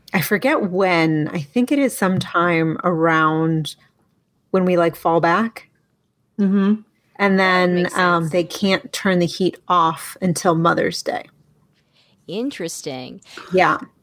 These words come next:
Speaker 1: So
Speaker 2: But
Speaker 1: there's
Speaker 2: you can't
Speaker 1: definitely
Speaker 2: control your own heat.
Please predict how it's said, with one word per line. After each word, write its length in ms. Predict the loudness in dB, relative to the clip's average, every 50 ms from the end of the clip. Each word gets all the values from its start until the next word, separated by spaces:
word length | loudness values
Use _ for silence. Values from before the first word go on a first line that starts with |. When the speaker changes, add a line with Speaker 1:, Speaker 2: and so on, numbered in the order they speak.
| _ -14
Speaker 1:
So 160 | -6 -4 -4
Speaker 2:
But 100 | -2 -2
Speaker 1:
there's 100 | -2 -2
Speaker 2:
you 200 | -2 -2 -2 -2 -2
can't 40 | -2 -2 -2 -2
Speaker 1:
definitely 260 | -2 -2 -2 -2 -2
Speaker 2:
control 280 | -2 -4 -2 -2 0 0
your 240 | 2 0 0 0 -2
own 240 | -2 0 2 0
heat. 560 | 0 -2 -4 -8 -10 -10 -10 -12 -16 -20 -20